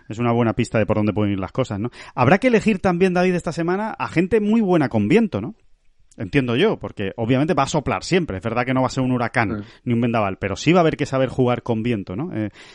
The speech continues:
Speaker 1: en ese sentido, mira, yo siempre meto, la verdad es que además es que lo meto mucho yo en, lo, en, en las predicciones que hago de, de grandes y tal,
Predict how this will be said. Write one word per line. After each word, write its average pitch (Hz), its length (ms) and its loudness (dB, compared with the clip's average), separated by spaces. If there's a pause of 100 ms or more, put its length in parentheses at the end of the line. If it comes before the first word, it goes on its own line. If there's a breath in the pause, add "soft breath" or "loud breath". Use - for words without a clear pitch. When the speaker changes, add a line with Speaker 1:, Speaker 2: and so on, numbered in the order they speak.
(100)
Speaker 1:
en 127 140 2
ese 156 160 2
sentido, 220 500 2 (420 loud breath)
mira, 151 280 4
yo 180 360 2 (320)
siempre 180 400 0
meto, 185 240 0
la 107 140 2
verdad 101 140 0
es - 40 -8
que 165 60 2
además 135 400 2
es - 80 -8
que - 100 -2
lo 107 80 4
meto 127 240 2
mucho 123 300 -6
yo 123 140 -4
en, 117 80 -4
lo, 113 360 -2
en, 113 160 -6
en 117 340 -4
las 110 180 -2
predicciones 117 440 -4
que - 80 -6
hago 113 160 0
de, 110 260 0
de 110 140 -4
grandes 123 320 -4
y 123 60 -4
tal, 190 180 -2